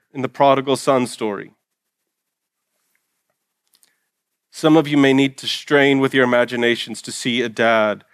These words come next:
like the one described in this passage. So Jesus ends this teaching about being like a little child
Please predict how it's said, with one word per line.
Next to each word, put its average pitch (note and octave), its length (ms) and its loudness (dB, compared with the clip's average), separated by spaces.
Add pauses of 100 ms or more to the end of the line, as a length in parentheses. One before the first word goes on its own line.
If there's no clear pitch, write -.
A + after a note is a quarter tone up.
(220)
like A#2 140 -2
the A#2+ 80 -4
one A2 220 2
described A2 580 0
in G#2+ 100 -2
this G#2 160 -4
passage. G2+ 640 -4 (3500)
So - 120 -16
Jesus A3 400 0
ends A#3+ 260 4
this A#3 220 0
teaching E3+ 720 0
about D3+ 280 -2
being F#3+ 220 4
like F#3+ 240 2
a F3 40 0
little F3+ 240 0
child C3 520 2